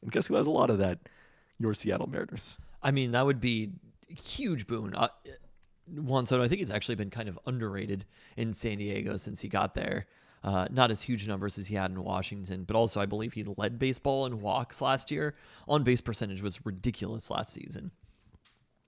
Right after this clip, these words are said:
Speaker 2: And if there's one thing that the Mariners could use, is a player in the middle of their lineup who gets on base and is not striking out all the time.
Speaker 1: I agree with that. Yeah, that would be, that would be very nice.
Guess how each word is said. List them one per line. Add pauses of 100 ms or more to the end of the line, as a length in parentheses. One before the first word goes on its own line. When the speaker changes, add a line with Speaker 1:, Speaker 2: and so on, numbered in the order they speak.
(560)
Speaker 2:
And (220)
if
there's
one
thing
that
the
Mariners
could
use, (260)
is
a
player
in
the
middle
of
their
lineup
who
gets
on
base
and
is
not
striking
out
all
the
time. (260)
Speaker 1:
I
agree
with
that. (1040)
Yeah,
that
would
be,
that
would
be
very
nice.